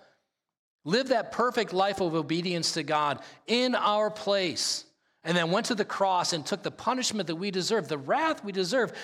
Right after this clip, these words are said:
the wrath that the author of Hebrews is warning about.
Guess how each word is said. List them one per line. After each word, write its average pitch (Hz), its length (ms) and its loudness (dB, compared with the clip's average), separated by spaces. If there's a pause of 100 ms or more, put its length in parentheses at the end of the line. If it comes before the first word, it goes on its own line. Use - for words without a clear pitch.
(120)
the 208 100 4
wrath 233 340 2
that 247 100 -2
the 208 120 2
author 226 260 2
of 185 60 0
Hebrews 226 340 -2
is 165 160 -2
warning 262 560 2
about. 117 480 -2